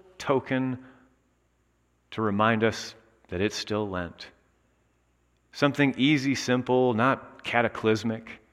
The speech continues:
Sometimes it's just so simple as some way to remind you that it is Lent. Maybe it's the burlap squares that we have with the cross on it, just put somewhere in your bedroom or in your bathroom to remind you, and there's still some more available here,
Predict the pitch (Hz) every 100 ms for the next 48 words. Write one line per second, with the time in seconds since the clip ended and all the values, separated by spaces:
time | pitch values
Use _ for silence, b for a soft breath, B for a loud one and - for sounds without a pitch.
0 | _ _ _ _ _ _ _ _ _ _
1 | _ _ _ _ _ _ - 135 139 127
2 | 110 - 143 - 123 - 117 113 107 98
3 | - - - - 180 190 190 180 - 120
4 | 131 131 127 127 110 101 98 98 90 101
5 | 92 95 _ _ _ _ 110 107 110 110
6 | 95 92 95 - - _ _ _ _ _
7 | _ - 127 147 143 139 110 98 131 131
8 | 123 - - 117 117 120 104 113 110 104
9 | 110 107 107 - - 110 98 107 101 101
10 | 117 127 - 135 131 - 135 123 107 92
11 | B B B - 151 147 117 127 120 113
12 | 101 117 120 110 101 104 - 101 92 -
13 | 127 117 107 117 107 101 90 101 123 -
14 | 135 135 135 123 127 127 113 120 120 95
15 | 90 92 92